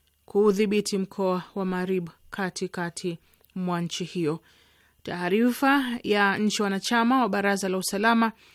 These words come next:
imesisitiza juu ya ulazima wa kusitishwa mapigano, ikiwemo kusitishwa mara moja kusonga mbele vikosi vya Yemen huko Marib katikati mwa nchi. Nchi wanachama wa Baraza la Usalama la Umoja Mataifa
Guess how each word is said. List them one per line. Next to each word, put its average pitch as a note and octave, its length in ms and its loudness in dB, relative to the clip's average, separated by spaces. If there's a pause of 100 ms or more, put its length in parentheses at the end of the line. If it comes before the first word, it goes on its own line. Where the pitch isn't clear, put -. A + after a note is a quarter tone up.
(380)
imesisitiza A#3+ 840 2
juu A#3+ 220 4
ya A3+ 140 4 (240)
ulazima A3+ 520 4
wa A3+ 80 6
kusitishwa G#3+ 520 -2
mapigano, F#3+ 640 0 (640)
ikiwemo A3+ 580 4
kusitishwa A#3 520 0
mara A#3 220 4
moja A#3+ 340 4
kusonga G#3+ 380 -2
mbele A#3+ 360 4
vikosi G#3 680 -2
vya G3 240 0
Yemen G#3+ 460 2
huko G#3 300 -4
Marib G3+ 420 0 (480)
katikati G3 680 -6
mwa F3 140 -6
nchi. F3 340 -6 (920)
Nchi E3+ 280 0
wanachama C#4+ 580 4
wa C4+ 80 4
Baraza A#3 400 4
la G#3+ 80 2
Usalama A3+ 460 0
la A#3 100 2
Umoja G#3+ 320 -2
Mataifa G#3 600 -2